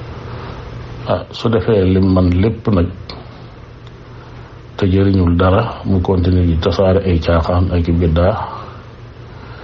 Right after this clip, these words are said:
su boobaa kenn du ko wax ne ko toogal di fat say nopp, ndax nit ñi mënuñoo def loola. Waaye su fekkee ñoom waa jàkk ji am nañ kàttanu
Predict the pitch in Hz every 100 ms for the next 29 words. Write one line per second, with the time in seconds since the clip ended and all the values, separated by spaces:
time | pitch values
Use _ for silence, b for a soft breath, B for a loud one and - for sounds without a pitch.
0 | B B - 117 107 101 90 85 90 101
1 | 98 90 87 87 85 87 90 80 76 78
2 | 90 - - 78 76 69 80 80 90 95
3 | 98 92 90 87 78 78 76 73 76 104
4 | B B B B B - - 78 - -
5 | 101 101 90 87 85 82 82 82 80 76
6 | 82 113 107 - 104 90 87 85